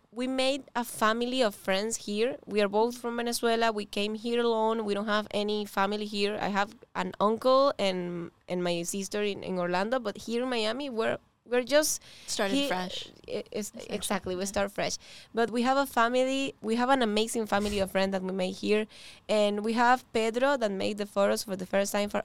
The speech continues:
Speaker 1: us. We have Jesus. He had a company when, and he does the,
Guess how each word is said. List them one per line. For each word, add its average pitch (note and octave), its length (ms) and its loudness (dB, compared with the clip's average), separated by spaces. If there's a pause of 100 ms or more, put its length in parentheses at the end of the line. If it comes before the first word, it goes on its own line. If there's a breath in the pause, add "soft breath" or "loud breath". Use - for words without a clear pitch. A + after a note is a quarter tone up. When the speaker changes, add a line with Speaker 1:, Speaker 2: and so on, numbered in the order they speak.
Speaker 1:
us. A3 280 4
We G#3 140 -2
have G#3 260 2
Jesus. A#3 540 0
He G#3+ 220 -4
had G#3 180 4
a G#3 60 2
company G3+ 440 -2
when, F3 380 -4
and F3 140 -4
he F#3+ 240 -2
does F3+ 300 -2
the, E3 420 -2